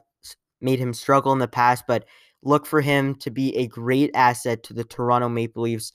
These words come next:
this coming year, uh, especially making h-, that team a tougher team to play against. Um, but also, he can get points, he can get goals and assists,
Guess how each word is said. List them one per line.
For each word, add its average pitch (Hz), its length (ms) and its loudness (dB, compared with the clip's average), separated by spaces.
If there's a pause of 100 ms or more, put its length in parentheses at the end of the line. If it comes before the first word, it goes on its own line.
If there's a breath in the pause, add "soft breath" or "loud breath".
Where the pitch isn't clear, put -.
(420 soft breath)
this 131 220 2
coming 131 420 0
year, 117 460 2 (300 soft breath)
uh, 117 80 0
especially 131 560 -2
making 123 520 -2
h-, - 80 -18 (100)
that 117 220 2
team 120 380 -4
a 110 160 -8
tougher 123 340 0
team 117 360 -8
to 113 100 -10
play 120 300 0
against. 113 580 -4 (360 soft breath)
Um, 120 180 2
but 127 160 0
also, 135 420 4
he 156 240 -6
can 165 180 -4
get - 260 0
points, 131 380 -4
he 139 120 -12
can 147 180 -4
get 117 180 0
goals 123 380 0
and 113 100 -4
assists, 113 480 -4